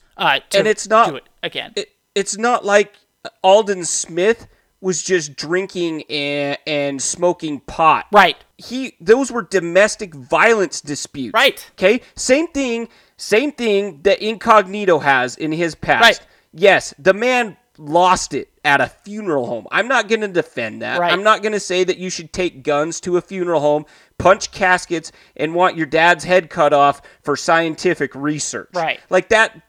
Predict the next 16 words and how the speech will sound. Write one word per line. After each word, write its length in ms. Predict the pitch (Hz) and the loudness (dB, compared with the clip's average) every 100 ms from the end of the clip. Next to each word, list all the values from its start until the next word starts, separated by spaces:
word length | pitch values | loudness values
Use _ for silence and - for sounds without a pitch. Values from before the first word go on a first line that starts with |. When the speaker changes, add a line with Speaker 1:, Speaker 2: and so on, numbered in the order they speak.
| - - | -20 -2
Speaker 2:
that 200 | 214 - | -2 0
I, 140 | 190 196 | 2 2
I'm 200 | 196 202 | 4 2
not 240 | 220 214 156 | 2 0 -2
defending 640 | 151 - 202 202 175 127 | -6 -4 -4 -2 -4 -6
that. 220 | 104 - _ _ | -10 -14 _ _
What 160 | 170 190 | 0 2
I'm 160 | 180 170 | 2 0
saying 420 | - 247 233 190 | -4 -4 -4 -4
is 320 | 156 151 147 _ _ | -2 -2 -4 _ _
it's 180 | - - | -6 0
a, 160 | 156 127 _ _ _ _ - | 0 0 _ _ _ _ 0
it's 220 | 190 185 | 2 2
a 100 | 156 | 0
lazy 920 | 131 127 160 214 247 175 170 165 175 _ _ _ _ _ _ _ _ _ | 0 -4 -4 -2 -6 -8 -8 -8 -10 _ _ _ _ _ _ _ _ _
tweet. 500 | - 226 226 - - | -12 -8 -8 -10 -20